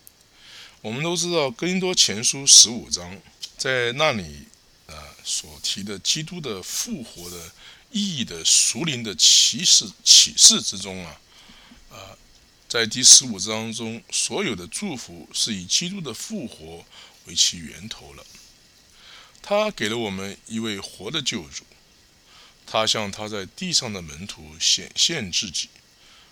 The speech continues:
而且从天堂中向保罗显现。在第十五，十五章中向我们保证了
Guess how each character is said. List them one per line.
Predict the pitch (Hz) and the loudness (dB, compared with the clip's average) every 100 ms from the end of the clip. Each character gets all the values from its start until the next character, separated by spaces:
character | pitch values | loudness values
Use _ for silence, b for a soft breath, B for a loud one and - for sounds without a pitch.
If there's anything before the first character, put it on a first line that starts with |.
| - | -6
而 | 135 | 0
且 | - 98 | 2 0
从 | 90 - 90 104 | -2 -4 -8 -10
天 | - - 147 | -8 -6 -8
堂 | 120 92 | -8 -12
中 | 98 98 98 | -10 -10 -6
向 | 101 - 123 90 - | -2 -2 -4 -12 -14
保 | - - - | -14 -14 -16
罗 | 69 80 113 | -20 -10 0
显 | - - - | 0 0 -2
现。 | - - - _ _ b b b b b b | -4 -4 -10 _ _ b b b b b b
在 | - 107 95 | -8 -6 -6
第 | - 123 | -6 2
十 | - - | 4 4
五， | 123 90 69 76 - | -2 -12 -16 -20 -8
十 | - - 156 | 0 2 2
五 | 120 | -2
章 | 98 101 | -4 -4
中 | 95 95 95 - | -6 -10 -12 -4
向 | - - 175 147 | 4 6 4 0
我 | 90 | -4
们 | 82 101 | -10 -12
保 | - 98 95 | -8 -10 -8
证 | 98 131 107 | -6 -4 -6
了 | - | -10